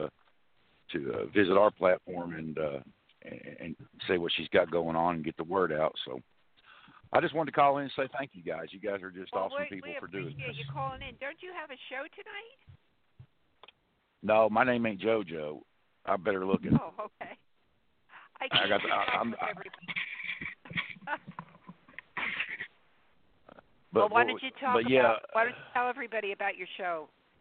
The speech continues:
Speaker 2: Just a, just a
Speaker 1: Oh,
Speaker 2: minute.
Speaker 1: no, I didn't come here to pro-, I didn't come here to promote my show. I come over here to promote you guys, and I just wanted to offer
Speaker 2: I,
Speaker 1: my thanks,
Speaker 2: I know.
Speaker 1: uh,
Speaker 2: I know
Speaker 1: you
Speaker 2: you
Speaker 1: guys.
Speaker 2: did. I'm
Speaker 1: You guys
Speaker 2: just,
Speaker 1: are
Speaker 2: I,
Speaker 1: awesome
Speaker 2: I
Speaker 1: people
Speaker 2: just
Speaker 1: for doing that.
Speaker 2: Oh, well, we appreciate you calling in.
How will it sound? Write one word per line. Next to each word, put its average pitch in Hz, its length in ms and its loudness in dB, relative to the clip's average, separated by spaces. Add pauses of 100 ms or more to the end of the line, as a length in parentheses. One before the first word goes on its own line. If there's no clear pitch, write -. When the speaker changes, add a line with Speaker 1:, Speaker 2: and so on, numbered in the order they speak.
(400)
Speaker 2:
Just 214 200 -10
a, 190 120 -2 (200)
just 226 200 -6
a - 20 -2
Speaker 1:
Oh, 202 220 10
Speaker 2:
minute. 107 100 2
Speaker 1:
no, 110 120 6
I 117 80 8
didn't 120 180 -2
come 127 120 -6
here 117 140 0
to 113 140 0
pro-, 107 160 -12 (480)
I 123 80 2
didn't 131 180 0
come 127 80 -6
here 120 120 4
to 113 60 2
promote 110 400 2
my 95 140 -2 (100)
show. 113 200 4
I 110 100 6
come 101 200 -6
over 92 200 -4
here 101 140 -4
to 85 80 -10
promote 98 340 -2
you 98 160 -8
guys, 76 380 -6
and 82 100 -8
I 87 80 -2
just 85 160 -8
wanted 85 200 -6
to 76 60 -4
offer 85 180 2
Speaker 2:
I, 208 160 4
Speaker 1:
my 76 120 -6
thanks, 208 280 0
Speaker 2:
I - 20 -4
know. 165 340 0
Speaker 1:
uh, - 0 - (960)
Speaker 2:
I 185 140 -2
know 196 140 -2
Speaker 1:
you 185 80 -4
Speaker 2:
you 175 40 0
Speaker 1:
guys. 151 160 0
Speaker 2:
did. 170 140 0
I'm 165 160 0
Speaker 1:
You 90 80 4
guys 85 80 8
Speaker 2:
just, 160 60 0
Speaker 1:
are 85 100 6
Speaker 2:
I, - 20 6 (100)
Speaker 1:
awesome 85 200 0
Speaker 2:
I - 20 -4
Speaker 1:
people 87 200 -4
Speaker 2:
just - 60 -14
Speaker 1:
for 78 80 -6
doing 78 180 -6
that. 73 200 -10 (1040)
Speaker 2:
Oh, 160 420 -6 (540)
well, 202 160 2
we 214 140 0
appreciate 185 580 -6
you 170 80 -12
calling 170 480 -6
in. 165 240 -10